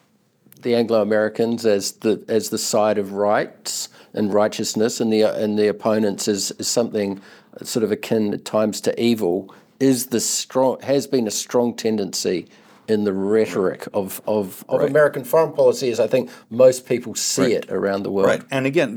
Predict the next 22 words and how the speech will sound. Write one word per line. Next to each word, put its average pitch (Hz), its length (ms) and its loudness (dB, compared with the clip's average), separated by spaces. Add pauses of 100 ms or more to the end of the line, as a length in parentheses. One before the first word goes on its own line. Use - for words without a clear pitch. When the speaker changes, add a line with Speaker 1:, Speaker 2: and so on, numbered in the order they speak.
(140)
Speaker 2:
this 165 220 0
partly 95 840 -2 (340)
was 117 380 2
due 131 240 0
to 131 80 2
the 110 100 -2
fact 107 480 -4
that 98 220 0
the 101 80 0
center 127 600 0 (160)
of 92 120 -2
the 98 100 -2
Cold 123 400 0
War 92 340 0
was, 92 360 0
was 92 260 0
in 92 160 0
Europe. 87 380 0
Was, 92 200 2
the 101 260 -4
Cold 123 380 0
War, 95 360 0